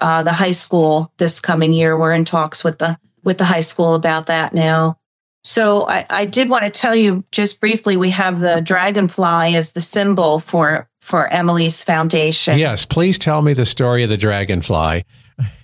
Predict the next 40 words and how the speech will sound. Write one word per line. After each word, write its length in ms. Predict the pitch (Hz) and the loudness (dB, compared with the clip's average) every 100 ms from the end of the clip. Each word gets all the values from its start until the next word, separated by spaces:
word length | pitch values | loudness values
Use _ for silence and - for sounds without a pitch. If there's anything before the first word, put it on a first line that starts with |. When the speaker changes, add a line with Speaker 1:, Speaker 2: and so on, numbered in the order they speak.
| - | -4
Speaker 1:
Yeah, 480 | 202 196 190 190 185 | 0 0 0 0 0
it's, 380 | 185 190 - 156 | -2 -6 -14 -4
it's, 380 | 196 180 - - - | -2 -2 -8 -10 -4
it's, 380 | 202 - - - | -4 -4 -6 -2
uh, 440 | 196 185 190 113 - _ _ | 0 0 -2 -6 -10 _ _
she 260 | - 247 | 0 2
had 220 | 220 220 | 2 0
a 60 | 202 | 2
little 260 | 202 202 190 | 2 2 2
dragonfly 720 | 190 180 180 185 - 175 165 | 0 0 0 0 2 0 0
tattoo 640 | - 170 160 - 170 165 | -2 -4 -2 -2 0 2
on 100 | 165 175 | 0 0
her 80 | 175 | 0
back, 500 | 165 156 151 - 175 | 2 2 0 -2 0
you 60 | |
know, 100 | 160 | 2
close 340 | 147 185 165 - | 0 -2 -2 -2
to 120 | 180 | 0
her 140 | 170 | 2
neck. 360 | 170 165 165 - | 4 4 2 0
And 220 | 160 165 - _ _ _ _ _ _ _ | -2 -2 -8 _ _ _ _ _ _ _
when 220 | 202 190 | 2 2
she 220 | 185 208 | 2 0
first 400 | 185 196 190 - | 0 0 0 0
got 340 | 202 180 175 170 | 0 0 2 2
it 200 | 170 170 | 2 2
and 200 | 165 165 | 0 0
she, 600 | - 175 160 160 160 - _ _ _ - | 0 0 -2 -2 -6 -10 _ _ _ -4
she 360 | - - 208 | -2 2 2
showed 560 | 185 - 190 180 185 - | 2 0 0 2 0 0
me, 460 | 165 160 156 - - _ _ - | 0 2 0 -4 -10 _ _ -4
what 160 | 185 | 0
do 80 | 208 | 4
you 80 | 208 | 2
think 260 | 196 190 | 2 2
I 100 | 175 | 2
said 280 | 165 - 196 | 0 0 0
to 80 | 196 | 0
her 340 | 175 170 160 165 | 2 2 2 2
was, 720 | 165 160 156 156 160 165 - | 2 2 2 2 0 -4 -8